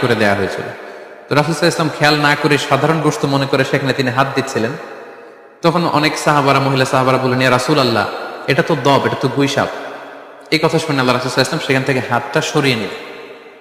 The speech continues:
তো এই দৃশ্য দেখে খালিদ ইবনে ওয়ালিদ রাদিয়াল্লাহু তাআলা আনহু উনি জিজ্ঞেস করলেন, "ইয়া রাসূলাল্লাহ, গুই সাপ খাওয়া কি হারাম? আ হারামুন আদ-দাব্বু ইয়া রাসূলাল্লাহ?" আপনি যে হাত সরিয়ে নিলেন, গুই সাপ খাওয়া কি হারাম? আল্লাহ রাসূল সাল্লাল্লাহু আলাইহি ওয়াসাল্লাম বললেন যে, "না, গুই সাপ খাওয়া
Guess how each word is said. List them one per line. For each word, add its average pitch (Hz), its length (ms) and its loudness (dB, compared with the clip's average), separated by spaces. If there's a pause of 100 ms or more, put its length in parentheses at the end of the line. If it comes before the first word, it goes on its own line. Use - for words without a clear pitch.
(260)
তো - 80 -2
এই 190 200 2
দৃশ্য 185 320 0
দেখে 180 240 2
খালিদ 156 360 2
ইবনে 147 200 0
ওয়ালিদ 123 280 2
রাদিয়াল্লাহু 120 460 2
তাআলা 110 240 0
আনহু 113 180 -2
উনি 123 100 -2
জিজ্ঞেস 127 380 -4
করলেন, 123 200 0
"ইয়া 120 100 2
রাসূলাল্লাহ, 113 540 2 (880)
গুই 156 180 2
সাপ 156 180 0 (140)
খাওয়া 143 160 2
কি 143 140 0 (100)
হারাম? 135 280 4 (200)
আ 117 60 0 (100)
হারামুন 147 500 2
আদ-দাব্বু 131 460 0
ইয়া 113 140 2
রাসূলাল্লাহ?" 107 520 -2 (280)
আপনি - 180 -2
যে 123 60 0
হাত 120 180 0
সরিয়ে 135 320 0
নিলেন, 117 280 0
গুই 117 120 2
সাপ 113 240 -2
খাওয়া 123 160 0
কি - 80 2
হারাম? 127 260 2 (720)
আল্লাহ 175 180 2
রাসূল 156 180 0
সাল্লাল্লাহু 123 440 -2
আলাইহি - 20 0
ওয়াসাল্লাম - 20 0
বললেন 110 180 -2
যে, 110 120 -2
"না, 104 500 -4
গুই 143 80 0
সাপ 131 180 0 (140)
খাওয়া 135 180 2